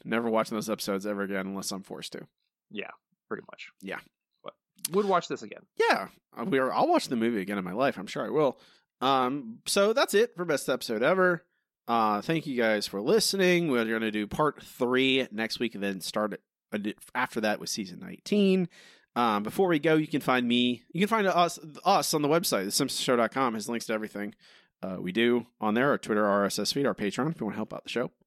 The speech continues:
Speaker 1: help, uh, pay for hosting. We appreciate you. Uh, help pay for Matt and Robbie, our, your two lovely hosts, for their time. We'd love that too. Um, you can find me online on Twitter at Robbie Dorman, and my website is robbie dorman dot com. It's my na-, those are my name. That's my name.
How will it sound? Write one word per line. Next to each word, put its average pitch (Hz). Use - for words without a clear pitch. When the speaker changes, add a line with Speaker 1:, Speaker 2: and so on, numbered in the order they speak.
Speaker 1:
help, -
uh, 214
pay 104
for 95
hosting. 110
We -
appreciate 110
you. 214
Uh, 98
help 107
pay 113
for -
Matt 107
and 101
Robbie, 127
our, 104
your 104
two 123
lovely 104
hosts, 107
for 98
their 98
time. 110
We'd 101
love 101
that 104
too. 110
Um, 98
you 101
can 113
find 123
me 139
online 139
on 131
Twitter 135
at 113
Robbie 107
Dorman, 104
and 107
my 104
website 120
is 101
robbie 110
dorman 107
dot 107
com. 120
It's -
my 107
na-, 107
those 127
are 170
my 147
name. 120
That's -
my 143
name. 123